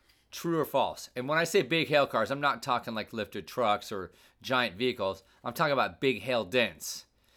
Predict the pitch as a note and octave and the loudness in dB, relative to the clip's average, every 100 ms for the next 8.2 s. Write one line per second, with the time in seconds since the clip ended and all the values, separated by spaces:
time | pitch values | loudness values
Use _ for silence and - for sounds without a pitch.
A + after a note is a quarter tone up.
0 | _ - - F#2 F#3 F3 F3 F3 C3+ C#3 | _ -10 -10 2 4 4 4 4 4 0
1 | D#3+ - G#2 F#2 F2+ - _ _ _ _ | 0 -2 -4 -4 -6 -14 _ _ _ _
2 | A2+ G#2+ C#3 C#3 C3 B2 A#2+ - G#2 G2 | -4 -2 -2 0 -2 -2 -2 0 -2 -2
3 | E2+ D#2+ - _ _ _ - - G3 A#3+ | -8 -12 -14 _ _ _ -12 -2 2 4
4 | D4 C4+ _ B2+ B2 A#2+ - E3 C#3 F#2 | 2 -4 _ 0 0 0 0 4 4 4
5 | - - - - - _ - E3 C3 - | -4 -10 -12 -18 -20 _ 2 4 4 2
6 | _ _ _ _ - - _ - C3 C3 | _ _ _ _ -20 -20 _ 2 6 6
7 | C3 _ _ - - C3 B2 B2+ E3 E3 | 4 _ _ -16 -2 -2 0 0 4 6
8 | E3 | 4